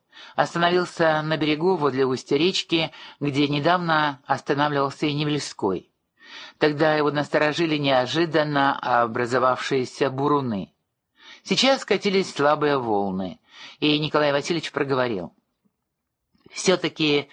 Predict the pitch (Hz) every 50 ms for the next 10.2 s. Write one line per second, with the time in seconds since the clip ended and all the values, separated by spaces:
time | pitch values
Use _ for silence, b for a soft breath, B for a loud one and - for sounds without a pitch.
0 | B B B B _ - 135 123 135 156 175 170 147 - - 131 123 117 120 117
1 | 113 123 120 117 - 123 - - _ _ _ _ - - - _ _ _ - 120
2 | 110 107 - - - _ _ _ _ _ _ _ _ _ _ _ _ _ _ _
3 | _ _ _ _ B B B B B B B B B B B B - - - 285
4 | 285 240 226 - - 240 233 226 190 175 196 196 - - 226 233 226 208 156 151
5 | 151 131 151 156 160 160 151 147 147 143 143 139 131 135 127 117 120 110 104 101
6 | - _ - 101 101 98 B B B B B B B B - 180 175 - - 247
7 | 233 202 175 143 131 127 123 123 113 120 131 123 120 113 107 - - - 117 -
8 | - - 151 180 202 190 185 180 170 156 147 131 120 110 107 107 107 120 156 165
9 | 175 180 170 160 151 - - - - 143 143 147 147 - - - 135 127 127 127
10 | 127 123 120